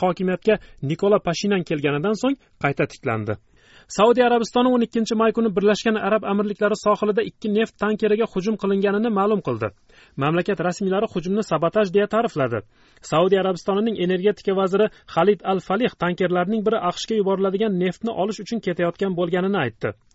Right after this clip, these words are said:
Hujumda hech kim jarohat ko'rmagan yoki kemalarga katta ziyon yetmagan. Bu hujumlar aqsh va Eron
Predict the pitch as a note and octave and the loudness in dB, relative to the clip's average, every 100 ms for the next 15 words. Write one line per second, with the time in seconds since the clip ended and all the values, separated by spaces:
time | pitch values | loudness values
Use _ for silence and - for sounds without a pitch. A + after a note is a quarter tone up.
0 | - - - E3+ E3 F#3+ G#3 A#3+ - G#3+ | -20 -20 -8 -2 0 0 0 0 -2 -2
1 | F3 F#3+ F3+ F#3 - F#3 G3+ A3+ A3 F3 | 0 0 0 -4 0 0 0 0 0 0
2 | F3 G#3 F#3 F3 E3+ F3 - F#3 - G3+ | -2 -4 -2 0 0 -2 -6 -8 -4 -2
3 | D#3 F#3 F#3+ A3 E3+ B2 G#2 - _ _ | -2 -2 0 0 -2 -2 -4 -8 _ _
4 | - - - F3+ G#3+ E3+ G3 A#3+ - G3 | -20 -20 2 4 4 2 2 2 2 0
5 | - A3 G#3+ F3+ A3 | 0 -2 2 4 2